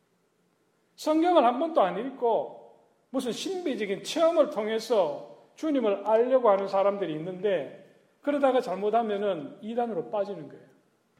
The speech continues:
항상 우리는 가장 먼저 성경을 통해서 하나님이 자신을 우리에게 계시해 주시고 보여주셨는데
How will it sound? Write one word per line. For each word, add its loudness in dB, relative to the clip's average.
항상 2
우리는 0
가장 0
먼저 2
성경을 4
통해서 0
하나님이 0
자신을 0
우리에게 -2
계시해 -4
주시고 -10
보여주셨는데 -2